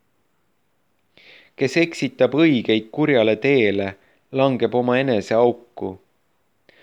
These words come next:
Aga vagad saavad hea pärisosa. Rikas mees on iseenese silmis tark, aga arusaaja vaene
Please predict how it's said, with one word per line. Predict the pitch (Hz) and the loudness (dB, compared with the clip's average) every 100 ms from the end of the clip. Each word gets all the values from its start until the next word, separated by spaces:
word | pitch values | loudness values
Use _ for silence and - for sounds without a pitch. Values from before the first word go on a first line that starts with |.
| _ _ | _ _
Aga | 120 113 117 | -2 2 2
vagad | 127 170 147 107 - | 4 2 2 0 0
saavad | - 117 107 107 | -2 2 2 2
hea | - 151 110 | 0 2 2
pärisosa. | - 117 104 - 98 - 92 92 _ _ _ _ _ _ _ _ _ _ _ _ _ _ _ _ _ _ _ _ _ - _ _ | 0 0 -2 -6 -8 -8 -10 -12 _ _ _ _ _ _ _ _ _ _ _ _ _ _ _ _ _ _ _ _ _ -20 _ _
Rikas | 151 175 175 143 135 | -2 -2 2 2 2
mees | 160 160 120 139 | 0 2 2 -2
on | 127 | -4
iseenese | 151 151 139 139 110 113 | -4 -2 0 0 -2 -6
silmis | 107 139 117 104 - | -6 -6 -4 -8 -2
tark, | 131 120 - _ _ _ _ _ _ _ _ _ _ _ | 0 0 -4 _ _ _ _ _ _ _ _ _ _ _
aga | 120 117 120 139 | -4 0 2 4
arusaaja | 160 117 - 113 107 110 110 | 2 0 0 2 4 2 2
vaene | 160 143 101 95 95 | 0 2 -2 -4 -8